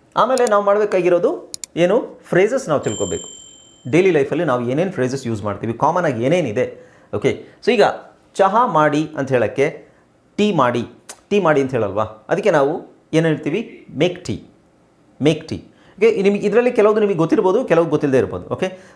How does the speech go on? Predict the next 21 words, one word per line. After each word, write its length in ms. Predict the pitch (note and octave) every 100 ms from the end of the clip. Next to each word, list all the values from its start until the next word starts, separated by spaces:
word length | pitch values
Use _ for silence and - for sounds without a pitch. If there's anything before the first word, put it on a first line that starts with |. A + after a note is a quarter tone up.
| -
just 360 | - A3+ A3
ಸ್ವಲ್ಪ 220 | G#3+ G3+
ತಿಳ್ಕೊಳ್ಳೋಣ 380 | G#3 A3 A3+ D#3
ಒಂದಿಷ್ಟು, 460 | A#2 C3+ B2 - E2+ - _ _ _ -
ಆ, 140 | C3+
ಸ್ವಲ್ಪ, 280 | C3+ G3+ A3 G2 - - _ _ _ _
ಒಂದು 300 | - D#3 D3+
ಸ್ವಲ್ಪ. 280 | - F3 - A2+
ಈಗ 220 | F3+ F#3+ G#3+
ಇದನ್ನು 320 | G#3+ C4+ C#4
ಇಟ್ಕೊಂಡು 300 | A3+ B3 D4
ನಾವು 360 | A3 A3 C#4 F4+ - _
ಎಲ್ಲದಕ್ಕೂ 560 | D#3 G3 A3+ B3 A3+ C4+
ಟೆನ್, 260 | - F#3 F3+
go 80 |
to 200 | B2 F3+
school 380 | B3 C4+ - A3
ತೆಗೆದುಬಿಟ್ಟು 580 | F#3+ F3 E3 C4 - -
ಮೇಕ್ 220 | D3+ D#3+
ಟೀ 80 | D3
ಹಾಕಬೇಕು. 440 | F2 E2+ - -